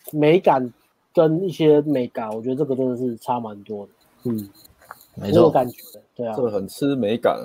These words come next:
Speaker 3: 其实价值就是在那个美感啊。
Speaker 1: 嗯。
Speaker 3: 嗯。
Speaker 2: 那，那一关一过，然后会筛选诈骗，然后再来就是到那个，刚刚A S有讲，聊天不要聊太久，知道怎么抓讯号。
Speaker 1: 我觉得这个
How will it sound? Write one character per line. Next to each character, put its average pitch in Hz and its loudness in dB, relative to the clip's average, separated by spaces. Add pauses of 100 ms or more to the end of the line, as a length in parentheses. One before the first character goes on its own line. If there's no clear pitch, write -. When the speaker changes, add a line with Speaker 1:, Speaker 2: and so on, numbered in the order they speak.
Speaker 3:
其 110 -6
实 107 -4
价 104 2
值 90 -12
就 101 -4
是 107 -2
在 101 0
那 101 -2
个 95 -6
美 73 -8
感 - -6 (120)
啊。 - -20 (280)
Speaker 1:
嗯。 120 -2 (140)
Speaker 3:
嗯。 98 -20 (140)
Speaker 2:
那， 120 0
那 127 2
一 135 4
关 131 4
一 113 2
过， 104 4
然 98 -2
后 113 2
会 113 0
筛 107 0
选 92 -4
诈 98 2
骗， 90 -4
然 90 -8
后 98 -2
再 95 0
来 92 -6
就 98 -2
是 98 -4
到 92 0 (360)
那 98 -10
个， 87 -4
刚 104 -2
刚 107 2
A 107 4
S - -8
有 90 -2
讲， 90 -2
聊 92 2
天 117 -2
不 104 2
要 127 8
聊 98 6
太 107 2
久， 87 0
知 - -6
道 113 8
怎 101 0
么 85 -4
抓 98 2
讯 95 -2
号。 95 -4 (1600)
Speaker 1:
我 139 -2
觉 147 6
得 180 8
这 190 6
个 151 2